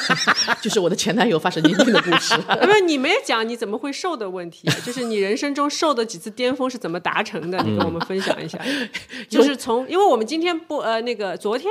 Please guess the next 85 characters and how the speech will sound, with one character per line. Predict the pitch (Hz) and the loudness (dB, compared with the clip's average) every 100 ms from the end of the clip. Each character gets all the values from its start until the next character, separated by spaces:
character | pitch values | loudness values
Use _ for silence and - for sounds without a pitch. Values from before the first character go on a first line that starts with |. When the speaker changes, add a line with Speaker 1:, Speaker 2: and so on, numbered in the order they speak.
| 480 | -2
Speaker 2:
吧， | 370 160 - - | -2 -2 -6 -10
我 | 196 190 | -6 -4
们 | 196 | -4
三 | 196 240 | -2 -2
个 | 233 | -2
群 | 226 196 | -2 -2
里 | 190 | 0
也 | 185 | 0
讲 | 190 180 151 | 0 -2 -2
了 | 160 | -4
说， | - 180 | -2 -4
对 | 175 180 | -2 -2
吧？ | 165 151 - - _ | -2 -4 -12 -20 _
呃， | 185 170 175 | -4 -4 -2
说 | - | -4
贾 | 180 175 | -4 -4
玲 | 165 180 | -4 -4
很 | 180 | -2
厉 | 170 196 | 0 0
害， | 160 | -2
瘦 | 165 190 | -2 0
了 | |
一 | 180 | 0
百 | 160 - | -2 -6
斤， | 143 165 - - - _ | -6 -8 -10 -14 -20 _
然 | 170 | -6
后 | 170 180 | -2 0
我 | 160 | 0
就 | 160 | -2
说 | 175 196 185 | -2 -2 -2
甜 | 185 | -2
甜 | 180 190 | -2 0
能 | 175 | 0
不 | |
能 | 185 | -2
瘦 | 190 214 | 0 0
个 | 175 | 0
五 | 160 | -4
十 | 160 170 | -8 -10
斤。 | 151 170 175 _ _ _ | -10 -10 -12 _ _ _
Speaker 3:
哇， | - | -4
她 | 101 151 | 0 6
瘦 | 202 | 6
五 | 120 | 6
十 | 87 104 | 4 2
斤 | 113 113 | 2 2
真 | 113 113 | -2 -2
的。 | 98 - _ _ _ | -2 -4 _ _ _
Speaker 2:
嗯。 | 190 185 175 170 - - | -12 -10 -10 -14 -16 -6
Speaker 1:
我 | 147 | -2
瘦 | 330 | 2
五 | 269 | 0
十 | 185 | 2
斤 | 220 214 | 2 2
人 | 151 | 2
没 | 214 156 | 2 2
了 | |
吧， | 165 120 | 0 -2
Speaker 2:
然 | 107 | -2
后 | - | -2
Speaker 1:
大 | - | 2
概 | |
就。 | 240 - - 208 - 190 - - | 2 0 -2 -4 -4 -6 -6 -4
Speaker 2:
<laughs> | |
那 | 302 | -2
你 | 294 220 | -2 -2
觉 | 214 226 | -2 -2
得 | 269 | -2
你， | 233 202 - | -4 -8 -8
哎， | - 220 _ | -8 -10 _
你 | - | -10
这 | 214 339 | -4 -2
样， | 285 196 | -2 -2
你， | 185 - - | -6 -8 -10
你 | - | -8
现 | 190 - | -4 0
在 | 254 | 0
B | 214 247 | 0 -2
M | 254 | 0
I | 254 | 0
是 | 262 | -2
正 | 190 226 | -2 -2
常 | 170 156 | -2 -8
的 | |
吧？ | 151 | -10